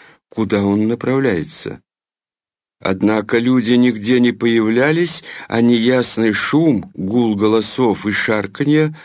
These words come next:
продолжались, не приближаясь, но и не удаляясь от них.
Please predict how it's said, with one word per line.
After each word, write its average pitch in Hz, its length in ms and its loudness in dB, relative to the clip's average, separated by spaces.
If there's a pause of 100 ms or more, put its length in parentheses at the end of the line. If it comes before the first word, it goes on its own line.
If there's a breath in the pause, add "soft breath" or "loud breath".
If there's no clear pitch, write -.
(240 loud breath)
продолжались, 123 1000 -2 (640)
не 113 220 2
приближаясь, 151 1080 -2 (560)
но 110 280 2
и 113 240 -2
не 117 120 2
удаляясь 117 800 0
от 87 200 -4
них. 76 380 -4